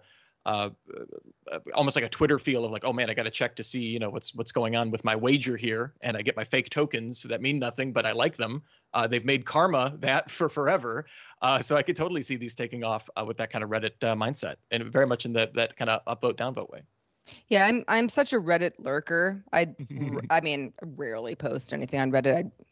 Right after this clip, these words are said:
Speaker 2: can't even tell you the last time I did, uh, or at least started a conversation. Maybe I've, you know, responded to a few things. And at first, this seems like, eh, I don't know. I mean, how many times am I gonna be like, "Here's my prediction for this thing that's gonna happen"? But yes, as you mentioned, Scott, for something like,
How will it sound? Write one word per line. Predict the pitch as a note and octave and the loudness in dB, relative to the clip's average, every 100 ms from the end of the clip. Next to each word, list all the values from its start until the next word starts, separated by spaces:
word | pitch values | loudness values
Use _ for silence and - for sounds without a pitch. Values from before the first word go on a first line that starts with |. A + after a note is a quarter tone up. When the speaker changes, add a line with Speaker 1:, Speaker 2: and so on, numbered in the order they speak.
| - - | -10 2
Speaker 2:
can't | F#3+ F3 | 4 6
even | E3 | 4
tell | D#3+ D3+ | 4 4
you | |
the | D3+ | 6
last | C#3+ D3+ | 4 2
time | E3 | 0
I | D3+ | 0
did, | D3+ G#1+ - - | -2 -4 -6 0
uh, | E3+ D#3+ - | 4 4 6
or | A3 | 6
at | G#3+ | 6
least | G#3 - | 4 0
started | G3+ F3+ | 0 0
a | E3 | -4
conversation. | - C#3+ C#3+ - D#3+ - D3+ | -8 -8 -8 -10 -10 -8 -2
Maybe | E3+ D#3+ | 0 2
I've, | C#3+ C#3 - | 2 0 -6
you | D#3+ | -6
know, | |
responded | D3+ D#3 C#3 C#3 C3+ | -4 -4 -2 -2 -2
to | D3 | -4
a | |
few | D3+ D3 | -2 -2
things. | C#3+ C#3+ C#3 D3 - - - | 0 -2 -4 -8 -16 -16 0
And | D4 | 2
at | D4 - | 2 2
first, | G4+ F#4+ | 2 2
this | C#4 - | 0 2
seems | B3+ A#3 A3 | 2 2 2
like, | G#3+ G3+ - | 2 0 -2
eh, | G#4+ G#4+ G#4+ G4+ - - | -8 -2 0 0 -4 -6
I | |
don't | E3 C#3+ | -2 0
know. | D3+ E3 | 2 4
I | F3 | 2
mean, | F#3+ F#3+ F#3+ - | 2 0 -2 -6
how | - | -4
many | C4+ B3 | 2 4
times | F#3 E3+ E3+ | 4 4 2
am | E3 | 0
I | D#3 | 2
gonna | D#3+ | 2
be | E3+ | 2
like, | D#3 D3 - - - _ | 2 0 -8 -20 -20 _
"Here's | - E4+ D#4 | 2 4 4
my | A3 C4+ | 4 4
prediction | C4+ C4+ D#4 - A3+ G3 | 4 2 2 0 -2 -2
for | F3+ G#3+ | -2 -2
this | A3 - | -2 0
thing | C4 C4+ | 0 2
that's | A3+ | 0
gonna | - G3 | -4 -2
happen"? | G#3+ B3 G3 F3 | 2 2 0 -6
But | - - | -6 -2
yes, | E4+ - - | 0 0 -2
as | - G#3 | 0 0
you | A3+ | 2
mentioned, | A#3+ C4 B3+ | 0 0 -2
Scott, | - F#3+ - | 2 2 2
for | |
something | F#3+ G3+ A3+ G#3+ | -4 -4 -2 0
like, | F3 | -2